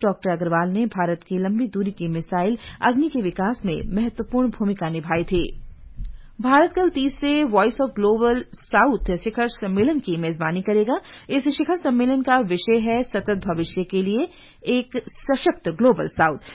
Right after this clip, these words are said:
विदेश मंत्रालय ने वक्तव्य में बताया कि इसमें पिछले सम्मेलनों में विश्व की विभिन्न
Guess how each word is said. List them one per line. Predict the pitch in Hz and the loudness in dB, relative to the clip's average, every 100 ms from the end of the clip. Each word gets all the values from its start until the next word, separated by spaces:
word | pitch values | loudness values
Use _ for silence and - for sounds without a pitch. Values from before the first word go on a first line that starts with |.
| - | -2
विदेश | 240 370 359 | 4 4 4
मंत्रालय | 330 320 294 311 | -2 2 4 2
ने | 359 392 | 0 0
वक्तव्य | 196 - 220 254 | -2 0 0 2
में | 254 | 2
बताया | 226 233 240 | 0 0 0
कि | 320 226 | 0 -4
इसमें | 214 240 226 | -4 -2 -2
पिछले | 220 226 226 | -4 -2 -2
सम्मेलनों | 214 180 180 185 214 240 | -2 -2 0 0 2 2
में | 254 262 | 2 2
विश्व | 190 190 | 0 -2
की | 185 208 | -4 -2
विभिन्न | 196 226 294 175 | 0 2 4 2